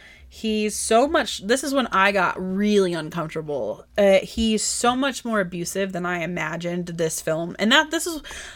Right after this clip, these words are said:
I was not expecting a nineteen thirties film, even though I know abuse towards women was so rampant because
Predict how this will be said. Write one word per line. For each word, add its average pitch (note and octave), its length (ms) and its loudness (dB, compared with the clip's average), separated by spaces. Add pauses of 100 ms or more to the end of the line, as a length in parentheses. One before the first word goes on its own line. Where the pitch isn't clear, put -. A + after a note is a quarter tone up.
(100)
I C#4+ 100 8
was D4+ 140 2
not D4+ 320 2
expecting A#3+ 520 -2
a G#3 40 0
nineteen G3 520 -2
thirties F3+ 400 -6
film, A#3 540 -2
even C#4+ 340 2
though B3 200 2
I A3 180 4
know F3+ 600 0
abuse E3+ 380 -4
towards F#3 300 -4
women E3+ 520 -6
was F3+ 260 -8
so G#3+ 800 -2
rampant E3 680 -6
because F#3 480 -4